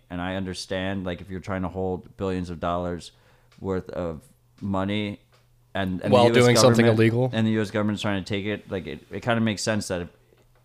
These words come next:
Speaker 1: you would hold some of it in Bitcoin. And if, if the, the way to do that responsibly is to have an excess reserve, right? Over collateralized. Um, but, uh, the way, the way they, like, tried to explain this causation is that they say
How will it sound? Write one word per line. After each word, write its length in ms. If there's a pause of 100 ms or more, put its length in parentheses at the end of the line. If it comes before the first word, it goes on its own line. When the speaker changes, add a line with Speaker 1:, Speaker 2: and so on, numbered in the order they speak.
(160)
Speaker 1:
you 160
would 100
hold 260
some 200
of 80
it 80
in 80
Bitcoin. 380
And 140
if, 120
if 160 (560)
the, 220
the 160
way 140
to 60
do 140
that 120
responsibly 920
is 200
to 100
have 400
an 140
excess 400
reserve, 420 (460)
right? 320
Over 300
collateralized. 840 (100)
Um, 360 (640)
but, 280
uh, 380 (800)
the 140
way, 420
the 320
way 280
they, 200
like, 400
tried 440
to 100
explain 520
this 140
causation 640
is 120
that 120
they 120
say 400